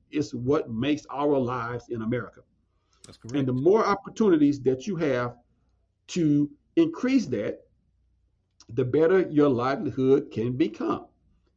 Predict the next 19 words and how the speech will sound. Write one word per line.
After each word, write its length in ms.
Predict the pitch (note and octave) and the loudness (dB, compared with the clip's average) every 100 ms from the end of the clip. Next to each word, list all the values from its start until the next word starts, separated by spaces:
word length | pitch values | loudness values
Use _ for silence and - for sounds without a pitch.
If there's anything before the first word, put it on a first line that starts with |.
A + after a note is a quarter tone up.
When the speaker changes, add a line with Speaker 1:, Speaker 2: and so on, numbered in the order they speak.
| _ | _
Speaker 1:
And 140 | - C#3 | -2 0
that's 160 | F3+ | 0
just 200 | - A3+ - | 0 -4 -2
the, 60 | - - | -6 -4
that's 180 | F#3+ | -8
just 160 | - G#3 | -6 -8
the 80 | - | -10
fact 320 | - - - | -8 -8 -6
of 80 | G3+ | -4
life. 380 | D3 - - - | -2 -2 -4 -4
That's 160 | D#3 | -6
just 240 | - F#3+ - | -4 -2 0
America 360 | C#3+ D#3+ E3 | 2 2 2
that 160 | E3 F3 | -2 -2
we 120 | F3+ | -2
live 320 | F3 F#3+ - | 2 2 2
in. 240 | G2 - - _ _ _ _ _ _ | -4 -12 -18 _ _ _ _ _ _
And 200 | B2+ C3 | -4 -2
so 600 | B2+ D3 C#3 B2+ A#2+ A#2+ | -2 0 2 2 0 -2